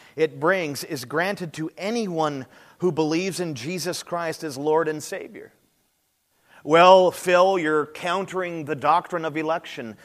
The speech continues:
No, the anyone who believes is the elect. It all works together. Anyone who believes, this righteousness is available to anyone. It is made possible and available to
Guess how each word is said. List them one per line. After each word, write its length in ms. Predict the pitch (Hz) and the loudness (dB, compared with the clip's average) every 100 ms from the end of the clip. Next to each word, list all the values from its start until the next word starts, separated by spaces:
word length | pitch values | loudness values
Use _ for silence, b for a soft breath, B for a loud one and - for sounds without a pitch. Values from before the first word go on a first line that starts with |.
| b | b
No, 360 | - 147 208 147 | 0 8 10 8
the 180 | 127 147 | 4 -4
anyone 440 | 156 190 170 170 | -4 -4 -2 -4
who 160 | 156 160 | -4 -6
believes 600 | 139 139 190 165 135 - | -4 -4 -2 -2 -6 -8
is 300 | - 151 117 | -2 -2 -2
the 100 | 147 | 0
elect. 600 | 147 151 165 - - - - _ _ _ _ _ _ _ - | 0 2 0 -2 -10 -20 -20 _ _ _ _ _ _ _ -8
It 120 | 131 | -2
all 200 | 131 156 | 0 0
works 240 | 170 165 | -2 -6
together. 460 | - 214 - 214 180 _ _ _ _ _ _ _ _ _ _ _ _ _ _ _ _ _ _ _ _ _ _ _ _ _ _ _ | -12 -10 -10 -10 -16 _ _ _ _ _ _ _ _ _ _ _ _ _ _ _ _ _ _ _ _ _ _ _ _ _ _ _
Anyone 460 | 143 170 214 202 214 | -4 0 2 4 2
who 220 | 190 208 | 2 -2
believes, 880 | 185 214 208 214 233 220 156 95 - | 2 2 2 0 -4 -6 -10 -14 -4
this 340 | 151 156 - 143 | 2 2 0 0
righteousness 760 | 156 214 214 208 - 202 190 | 4 4 4 -4 -4 -6 -6
is 120 | 180 | -6
available 460 | 160 156 196 208 202 | -4 -2 -2 -2 -6
to 240 | 202 208 - | -8 -12 -12
anyone. 560 | 185 220 220 208 185 151 | -10 -8 -8 -6 -6 -6
It 120 | 151 | -6
is 200 | 160 139 | -6 -8
made 500 | 143 180 196 202 - | -6 -2 -2 -2 -8
possible 540 | 196 202 202 202 202 | -4 -4 -4 -6 -4
and 100 | 208 | -4
available 400 | 190 196 202 202 | -4 -6 -4 -4
to 200 | 196 208 | -6 -10